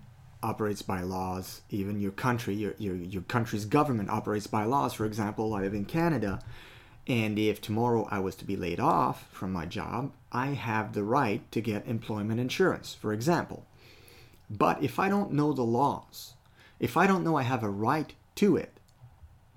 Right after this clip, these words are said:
I'm gonna do nothing. I'm gonna get laid off, and I'm just gonna stay home and cry. But if I know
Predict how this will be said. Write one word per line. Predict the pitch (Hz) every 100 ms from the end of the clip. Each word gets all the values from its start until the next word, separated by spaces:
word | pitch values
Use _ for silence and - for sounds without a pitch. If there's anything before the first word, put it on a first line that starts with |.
| -
I'm | 123
gonna | 113
do | 101 117
nothing. | 175 - 82
I'm | 92
gonna | 92
get | 92 87 -
laid | 104 95
off, | 113 180 -
and | 117
I'm | 104
just | 92 -
gonna | 90 87 - _ - - - - -
stay | - 104
home | 92 107
and | 107 95
cry. | 175 160 - - - - - - - - - - -
But | 117
if | 117
I | 110
know | 107 120 180 220 131 104